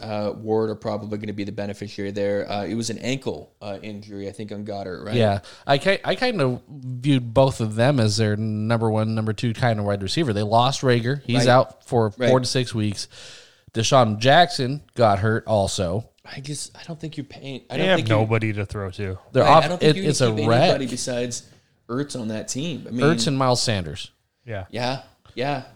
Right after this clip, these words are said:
Speaker 3: You're not playing Carson Wentz the way he's playing.
Speaker 1: Right, but so if, if you, if you officially only have to cover Ertz and Sanders,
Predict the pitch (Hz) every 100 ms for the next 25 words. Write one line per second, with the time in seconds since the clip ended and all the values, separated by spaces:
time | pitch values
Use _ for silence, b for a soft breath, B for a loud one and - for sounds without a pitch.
0 | _ 120 123 120 139 - 120 110 110 104
1 | 110 104 107 101 101 92 92 95 - -
2 | 73 90 - b b b b 190 180 -
3 | 139 135 - 147 135 139 135 131 - 131
4 | 156 143 110 117 160 143 - 160 - 170
5 | - 131 135 131 127 123 - 123 120 -
6 | 107 113 147 - - - _ 123 117 117
7 | 117 113 113 - - 131 135 92 90 107
8 | -